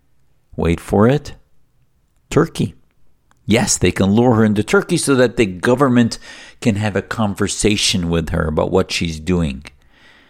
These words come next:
Obviously, she's having an impact. She's constantly talking about the, the authoritarian nature, abusive nature in the prisons, on the streets, against women, and all that is done in Tehran, on the streets of every city in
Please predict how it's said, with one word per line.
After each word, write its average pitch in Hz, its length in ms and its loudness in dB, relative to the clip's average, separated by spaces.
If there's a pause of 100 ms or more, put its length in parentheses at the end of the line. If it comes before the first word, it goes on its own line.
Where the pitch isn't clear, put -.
(640)
Obviously, 71 400 -4
she's - 220 -6
having 78 280 2
an 76 60 2
impact. - 640 0 (1400)
She's - 260 -2
constantly 104 680 0
talking 87 360 0
about 80 320 -2
the, 80 240 -6 (560)
the 85 380 -4
authoritarian 85 920 0
nature, 87 440 -2
abusive 90 640 -2
nature 85 380 -2
in 76 100 -4
the 71 60 -8
prisons, 82 520 -2
on 80 140 -4
the 76 80 -4
streets, - 560 -2 (380)
against 87 480 -2
women, 92 400 2 (1040)
and 85 140 -2
all 98 280 2
that 90 180 2
is 80 160 -4
done 85 260 2
in 78 140 -2
Tehran, 82 560 0
on 76 80 -4
the - 80 -6
streets - 420 -4
of 85 100 -6
every 85 200 2
city 82 380 -2
in 73 220 -6